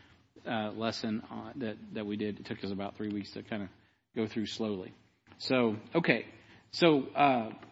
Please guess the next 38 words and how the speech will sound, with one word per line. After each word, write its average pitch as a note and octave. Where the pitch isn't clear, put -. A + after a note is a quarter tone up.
I B2+
was C#3
gonna D3+
try C#3+
to B2+
get B2+
to C3+
that A#2+
last A#2
week, A2+
but G#2+
we B2
didn't. A#2
I A2
had A2+
that. G#2
I A2
don't A2
know A2
why. A2
We A2
just, G#2+
I'm A2
too A2+
windy, G2+
I G#2
guess. F#2+
So, C#3+
all C3+
right. A2
So C3+
let's, E3+
uh, B2+
let's D#3
move E3
on C#3
to A#2
interacting, A2+